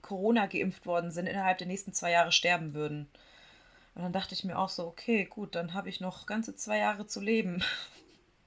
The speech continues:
<laughs> Fand ich dann ein bisschen lustig.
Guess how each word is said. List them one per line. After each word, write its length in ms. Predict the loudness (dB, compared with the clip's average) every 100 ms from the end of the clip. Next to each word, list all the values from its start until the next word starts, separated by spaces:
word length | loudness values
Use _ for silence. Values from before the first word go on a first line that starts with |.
| _ _ _ _
<laughs> 1080 | -20 -20 -20 -20 _ -14 -10 -10 -10 -12 -14
Fand 280 | -2 0 0
ich 100 | -2
dann 140 | -2
ein 80 | -4
bisschen 320 | -6 -6 -6
lustig. 480 | -6 -8 -8 -10 -12